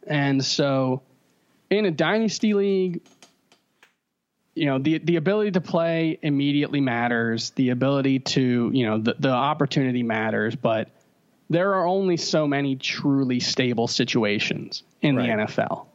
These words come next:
Speaker 1: Uh, you know, this time last year, David Montgomery looked like he had a really good landing spot.
Speaker 2: That's
Speaker 1: And
Speaker 2: right.
Speaker 1: so there, there's, it's not just the s-, the instability of the opportunities. It's also just that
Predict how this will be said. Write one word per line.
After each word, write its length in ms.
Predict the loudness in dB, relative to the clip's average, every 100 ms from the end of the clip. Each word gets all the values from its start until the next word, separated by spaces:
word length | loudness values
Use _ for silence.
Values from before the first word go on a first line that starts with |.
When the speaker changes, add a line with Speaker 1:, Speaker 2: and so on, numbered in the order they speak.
| _
Speaker 1:
Uh, 360 | -4 -2 -2 -4 -8 _ _ -20 _ _ _
you 100 | 0
know, 360 | 2 0 -2 -6 _ _ _ _ _ _ _ _ _ _ _
this 280 | -2 -2 -2
time 280 | 0 0 0
last 340 | 0 -2 -2
year, 100 | -2
David 260 | -2 -2 -2
Montgomery 480 | -2 0 0 0 -2
looked 200 | -4 -2
like 140 | -4
he 80 | -2
had 120 | -2
a 40 |
really 300 | -2 -2 -2
good 180 | -2 -2
landing 320 | 0 -2 -2 -6
spot. 320 | -4 -6 -6 _ _ _ _ _ _ _ -10
Speaker 2:
That's 200 | -4 -2
Speaker 1:
And 80 | 0
Speaker 2:
right. 140 | -2
Speaker 1:
so 520 | 0 0 0 0 -4 -8 -4
there, 180 | -2 0
there's, 380 | 0 0 -2 -8 _ _ _
it's 180 | -2 0
not 240 | 0 0 -2
just 380 | -2 -2 -4
the 60 | -8
s-, 140 | -10 -10 -4
the 160 | 0
instability 800 | 0 0 -2 -2 0 -2 -6 -12 -18 _ _ _ _ -2
of 140 | -2
the 100 | 2
opportunities. 600 | 0 0 -2 -6 -4 -4 -2
It's 80 |
also 240 | 0 0 0
just 260 | 0 0
that 220 | 0 -2